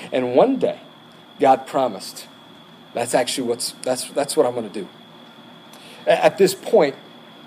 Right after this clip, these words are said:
when all had seemed lost, because God's people who were supposed to be his holy representation in the world had completely dropped the ball on that, had completely walked away from all that. At this point where it seemed most dark,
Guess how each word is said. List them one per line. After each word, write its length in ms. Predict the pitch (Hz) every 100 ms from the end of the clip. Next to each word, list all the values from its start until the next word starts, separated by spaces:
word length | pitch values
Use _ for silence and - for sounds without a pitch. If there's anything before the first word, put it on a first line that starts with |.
| - - - -
when 160 | 147
all 320 | 151 147 180 190
had 160 | 185
seemed 300 | - 175 139
lost, 420 | 117 120 - -
because 300 | 190 123 127
God's 360 | 113 131 156 -
people 360 | - 151 131 120
who 100 | 131
were 100 | 123
supposed 360 | - 156 151
to 60 | 165
be 180 | 135 123 - -
his 320 | - 180 185
holy 440 | - - 214 202 196
representation 840 | 165 156 156 143 120 143 135 131
in 100 | 123
the 80 | 113
world 240 | 120 113 - -
had 240 | - 143 -
completely 880 | 156 127 - 185 196 226 - 123 95 - - - - -
dropped 280 | 151 147 -
the 60 |
ball 300 | 131 120 113
on 100 | 110
that, 160 | 107 87 - - - - - -
had 160 | 185 -
completely 640 | 185 180 - 254 208 147
walked 320 | 151 143 -
away 180 | 151 147
from 160 | 147
all 140 | 135 135
that. 160 | 135
At 160 | 151 156
this 160 | 202 -
point 300 | - 233 180
where 160 | 175
it 160 | 180 165
seemed 360 | - 196 160
most 520 | 139 151 190 233 - - - - 143
dark, 320 | 180 147